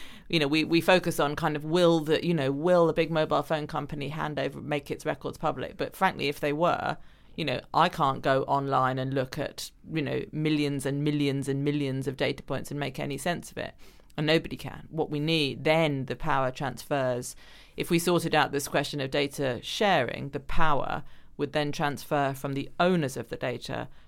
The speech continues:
to the people who know how to get the answers that are contained in the d-, who know, you know, how to ask a question and how to get an answer. And that's still a tiny minority of people.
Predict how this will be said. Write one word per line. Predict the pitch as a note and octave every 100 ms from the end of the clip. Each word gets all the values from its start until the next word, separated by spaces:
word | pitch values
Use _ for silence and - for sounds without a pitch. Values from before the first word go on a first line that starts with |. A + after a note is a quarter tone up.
| -
to | - D3+
the | C#3+
people | C#3 C#3+ C#3+ C#3
who | C#3+
know | C#3 C3+
how | C#3 C3
to | C3 - C3+ C3 - - - -
get | D3
the | C#3+ -
answers | D3+ D#3 - - B2+ C3
that | C#3+
are | C#3
contained | - D#3 - D#3 D3 C3
in | B2
the | B2+
d-, | - - -
who | D3+ C#3+
know, | C#3 C#3 C#3 C#3 -
you | A2+ D3
know, | -
how | B2
to | C3+ -
ask | C3+ C3+ -
a |
question | C#3 C#3 - C3
and | B2+
how | C#3+
to | C#3 -
get | D3 -
an |
answer. | C3+ C#3+ C#3+ - - - - - -
And | E3 E3
that's | D#3
still | - F3+
a | D3
tiny | D#3+ C#3+ C#3+
minority | C#3 C#3 B2+ C3 C3+
of | C3+
people. | E3 D3 - D3